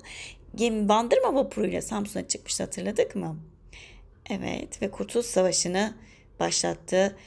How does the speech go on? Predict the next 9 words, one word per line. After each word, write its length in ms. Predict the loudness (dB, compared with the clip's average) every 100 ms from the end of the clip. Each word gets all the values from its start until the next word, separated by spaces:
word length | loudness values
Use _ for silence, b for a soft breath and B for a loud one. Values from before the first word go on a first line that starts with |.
| B B _ -4
Ee, 480 | -2 0 0 0 0 0
büyük 220 | -2 0
savaşlar 600 | 2 4 4 0 -2 2
verdik 600 | 4 4 2 -6 -8 -18 -10
ve 60 | -8
o 140 | -6
savaşların 580 | -2 0 0 0 -4 -6
sonunda 720 | -8 -6 -2 -2 -2 -2 -2
da 480 | -4 -2 2 2